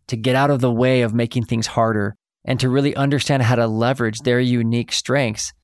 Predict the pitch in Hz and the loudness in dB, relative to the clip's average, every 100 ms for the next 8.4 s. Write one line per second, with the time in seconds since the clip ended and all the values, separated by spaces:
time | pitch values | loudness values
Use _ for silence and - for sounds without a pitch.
0 | _ _ 131 131 - 139 139 - 135 131 | _ _ -2 -2 0 0 0 0 0 2
1 | 160 107 104 104 _ _ - 123 120 135 | 0 -2 -6 -12 _ _ -6 -2 0 2
2 | 139 - 143 131 127 - 123 113 107 110 | 0 0 0 2 0 -2 -2 -2 -2 -2
3 | - 117 110 113 104 - 120 110 107 - | -2 -2 -2 -4 -6 -4 -4 -4 -6 -6
4 | - 113 - 113 104 104 101 107 107 107 | -4 -4 -4 -4 -2 -4 -4 -6 -6 -6
5 | 98 123 107 110 110 104 - - - - | -8 -8 -6 -6 -6 -6 -8 -10 -12 -12
6 | 123 _ _ _ - 139 139 135 185 - | -16 _ _ _ -4 -2 0 0 0 0
7 | 143 135 135 127 131 120 127 120 117 139 | 0 2 0 0 0 0 0 -2 -2 -2
8 | 190 190 170 | -2 -2 -4